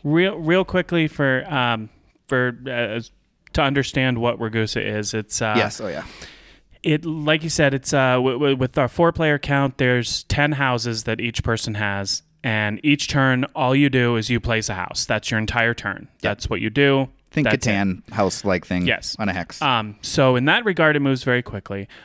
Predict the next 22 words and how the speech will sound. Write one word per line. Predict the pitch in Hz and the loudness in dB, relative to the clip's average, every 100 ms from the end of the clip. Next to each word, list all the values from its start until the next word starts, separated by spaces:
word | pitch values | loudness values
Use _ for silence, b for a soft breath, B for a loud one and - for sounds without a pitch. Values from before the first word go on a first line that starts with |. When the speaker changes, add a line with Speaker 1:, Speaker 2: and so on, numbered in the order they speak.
| - - | -12 -2
Speaker 1:
Um, | 123 113 110 - - | 0 0 -4 -14 -4
what, | 127 123 160 | -2 -2 -4
what | 127 | -6
happens | - 202 214 185 151 135 | -2 0 0 0 -2 -2
is, | 143 131 | 0 2
and | 127 | 2
the, | 123 120 | 2 0
the | 120 | 0
unique | 123 135 170 202 - | 2 2 2 0 -6
take | - - 170 | -4 -2 0
on | 147 127 | 0 0
this, | 123 - | 0 0
because | 127 135 | 0 0
it's | 120 - | -2 -2
basically | 202 208 - 170 151 | 0 0 0 0 0
worker | 131 120 117 | 2 0 -4
placement, | - 101 92 - - - B B B - | -4 -4 -4 -8 -12 -16 B B B -2
uh, | 120 | -2
especially | 117 - 139 - 139 | 0 0 0 2 2
in | |
the | 127 | 2
city. | 117 110 - - | 0 -2 -6 -12